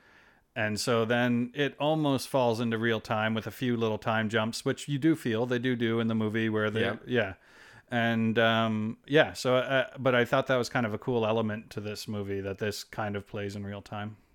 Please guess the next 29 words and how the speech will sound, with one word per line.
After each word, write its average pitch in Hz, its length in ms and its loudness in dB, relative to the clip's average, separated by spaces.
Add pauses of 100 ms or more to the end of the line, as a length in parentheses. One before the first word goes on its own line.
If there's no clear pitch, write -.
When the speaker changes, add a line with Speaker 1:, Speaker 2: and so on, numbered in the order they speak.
Speaker 2:
Yeah, 151 260 0
I 104 40 4
like 135 220 0
that. 87 180 -4
I, 104 240 -4
uh, 104 320 -2
I - 20 -4
didn't, 110 400 -8
uh, 101 280 -4 (480)
I 113 100 0
didn't 120 180 -2
really 117 220 -2
pay 113 300 -6
attention 117 420 -8
to 135 160 -6
it 120 60 -4
at 107 100 -4
the 104 60 -8
time, 117 380 -4
but 131 140 -2
I 107 80 0
think 123 200 -8
I 113 80 0
could 104 200 -8
kind 113 220 -6
of 101 60 -12
feel 117 320 -6
it. 151 160 -6 (100)
Like, 98 360 -4